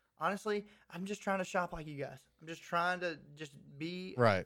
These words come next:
Speaker 1: by myself. Please respect that." And people got on his case about it. I'm like, "Dude, if I'm ever famous like that and I don't wanna be around you, I'm just simply gonna say, 'Hey,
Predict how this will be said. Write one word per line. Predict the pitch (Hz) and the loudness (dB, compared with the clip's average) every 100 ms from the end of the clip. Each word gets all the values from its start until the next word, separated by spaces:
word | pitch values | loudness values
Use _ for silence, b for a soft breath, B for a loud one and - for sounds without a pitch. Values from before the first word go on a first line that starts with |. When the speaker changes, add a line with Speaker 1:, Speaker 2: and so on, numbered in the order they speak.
| - | -2
Speaker 1:
by | 151 | 0
myself. | 160 160 - 139 139 139 _ _ _ _ _ _ _ _ | 2 0 -2 -2 -2 -8 _ _ _ _ _ _ _ _
Please | 175 175 165 | 0 0 0
respect | 147 - - - | -2 -6 -12 -14
that." | - - - b b | -14 -14 -16 b b
And | 156 196 | 2 4
people | 247 220 | 4 2
got | 151 175 208 | 6 8 8
on | 233 | 6
his | 190 | 4
case | - 170 220 | 4 4 4
about | 160 139 | -2 0
it. | 139 | 0
I'm | 170 | 0
like, | 185 151 | 0 0
"Dude, | 190 190 | 4 4
if | 151 156 | 4 2
I'm | 202 | 2
ever | 285 262 | 0 -2
famous | 240 269 269 262 | -4 -4 -2 -4
like | 262 | -4
that | 277 277 - | -2 -4 0
and | 175 | 2
I | |
don't | 226 | 2
wanna | 240 220 | 2 0
be | 156 180 | 4 4
around | 165 165 240 262 | 6 4 2 -2
you, | 247 | -6
I'm | 208 | -6
just | 226 - | -6 -6
simply | 208 208 | -4 -2
gonna | 202 | -2
say, | 185 190 | 2 4
'Hey, | 240 214 | 6 4